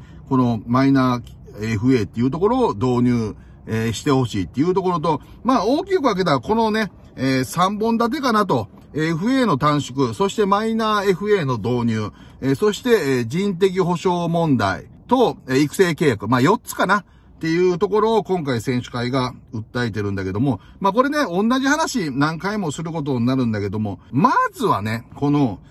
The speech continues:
エフエー権っていうところのね、制度の問題でもそうなんだけども、今までもね、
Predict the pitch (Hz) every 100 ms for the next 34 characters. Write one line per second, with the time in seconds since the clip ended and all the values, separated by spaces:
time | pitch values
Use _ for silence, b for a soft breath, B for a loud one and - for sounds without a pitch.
0 | - 143 147 220 233 185 151 120 90 123
1 | 151 156 156 139 160 175 180 175 175 196
2 | 202 - - 233 165 135 120 170 180 170
3 | 165 156 127 101 - - - 202 208 151
4 | 127 120 117 117 123 95 156 220 302 233
5 | 135 110 156 180